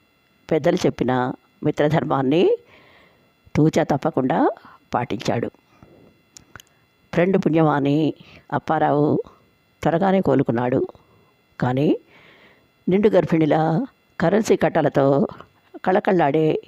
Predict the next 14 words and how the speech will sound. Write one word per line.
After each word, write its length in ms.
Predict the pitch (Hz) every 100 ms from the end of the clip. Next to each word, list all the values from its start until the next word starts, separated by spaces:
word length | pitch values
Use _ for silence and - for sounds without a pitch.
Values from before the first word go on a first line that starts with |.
| - _
ఇనపెట్టె 640 | 151 170 170 131 143 139 - - - - _ _ _
తీసి 220 | 214 233 262
పారేసిన 540 | 175 156 143 143 151
పులిస్ 420 | 151 - 175 -
రాకులా 520 | 165 135 - 143 247 453 - - _ _ _ -
ఖాళీగా 440 | 160 156 196 196 180
కనిపించడం 500 | 147 156 - 156 147
చూసి 400 | 135 - 170 359 - - _ _ - - - _ _ -
ఉండేలు 280 | 180 190 190
దెబ్బతిన్న 680 | 170 151 156 135 156 156 135 - -
ఉడతలా 520 | 160 165 156 156 175 427 - - - - - -
విలవిల్లాడుతూ 840 | 151 160 185 156 139 143 165 359 - - - _ _ _ -
గగ్గోలు 280 | 156 175 180
పెడుతుంటే 580 | 151 127 131 113 151